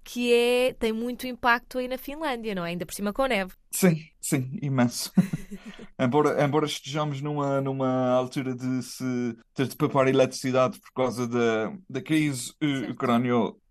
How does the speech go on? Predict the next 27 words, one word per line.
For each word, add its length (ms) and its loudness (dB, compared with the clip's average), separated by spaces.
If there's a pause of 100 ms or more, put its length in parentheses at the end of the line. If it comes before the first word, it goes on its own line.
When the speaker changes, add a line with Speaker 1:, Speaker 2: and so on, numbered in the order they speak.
(120)
Speaker 2:
eh, 420 4
e 80 -4
russa, 460 0 (220)
eh, 340 6
mas, 300 0
eh, 400 -2
não, 260 -4
não 220 -4
vejo 220 -4
sinais 520 -4
de, 380 -2
de 60 -14
estarem 320 0
a, 100 0 (220)
a 40 2
abrandar 460 -2
com 260 -4
as 200 -6
decorações 460 -6
de 60 -8
Natal 380 -4
e 40 -4
as 100 -10
luzes 240 -4
de 60 -10
Natal 320 -2
aqui. 260 -6